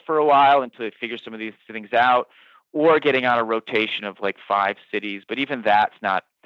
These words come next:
necessarily ideal. Um, it's a tough quandary, but there's no question that, uh, we need to change up the Olympics and reorient the whole thing so it actually does serve the people of the city instead of the sort of hoax that exists right now where they say it does,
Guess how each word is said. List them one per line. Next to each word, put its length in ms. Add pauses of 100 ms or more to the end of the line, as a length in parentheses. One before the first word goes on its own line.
(160)
necessarily 640
ideal. 720 (360)
Um, 340
it's 180
a 40
tough 480
quandary, 720 (320)
but 120
there's 180
no 160
question 800
that, 260 (300)
uh, 140
we 180
need 100
to 60
change 340
up 180
the 100
Olympics 520
and 160
reorient 640
the 80
whole 200 (100)
thing 260
so 80
it 100
actually 380
does 340 (100)
serve 280
the 60
people 360
of 100
the 80 (100)
city 220
instead 300
of 160
the 160 (400)
sort 120
of 60
hoax 460 (220)
that 180
exists 400
right 180
now 220
where 80
they 240
say 140
it 100
does, 220